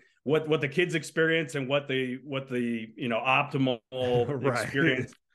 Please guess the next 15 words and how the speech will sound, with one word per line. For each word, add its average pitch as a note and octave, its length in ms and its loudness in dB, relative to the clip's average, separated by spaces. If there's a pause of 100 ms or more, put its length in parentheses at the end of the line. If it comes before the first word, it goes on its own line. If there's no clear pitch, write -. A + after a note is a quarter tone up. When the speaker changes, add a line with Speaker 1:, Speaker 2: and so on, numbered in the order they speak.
Speaker 1:
plan D3 440 0
was A#2+ 460 -2 (140)
can C#3+ 120 0
sometimes C3+ 440 0
be A#2+ 160 -2
two C3 160 -6
different A#2 300 -2
things. A#2+ 280 -4
But, A#2+ 280 0 (380)
uh, A2+ 400 -6 (260)
I C#3 60 -4
mean, B2+ 140 2
the B2 100 0
feedback C#3+ 600 0
was B2 380 -6